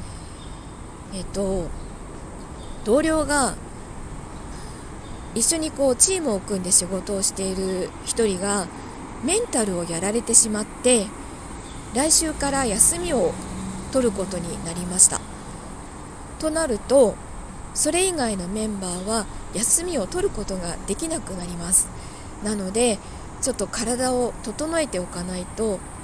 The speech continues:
この金土日で整えておかないと、あのー、絶対休めないので、<laughs> いや、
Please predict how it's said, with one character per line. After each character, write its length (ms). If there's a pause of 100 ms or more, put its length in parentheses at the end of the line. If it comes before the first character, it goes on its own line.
(600)
こ 100
の 120
金 260
土 160
日 300
で 180 (520)
整 360
え 100
て 100
お 80
か 180
な 160
い 60
と、 200
あ 80
の 60
ー、 20 (2500)
絶 160
対 120
休 220
め 160
な 160
い 60 (880)
の 120
で、 220
<laughs> 40 (2500)
い 20
や、 200